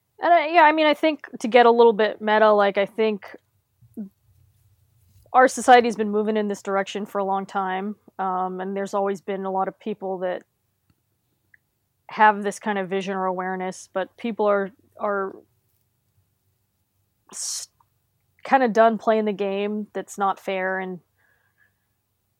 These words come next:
they are trying to find alternative games to play.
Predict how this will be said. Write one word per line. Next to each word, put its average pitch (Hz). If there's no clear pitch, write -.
they 214
are 202
trying 214
to 202
find 196
alternative 196
games 185
to 175
play. 185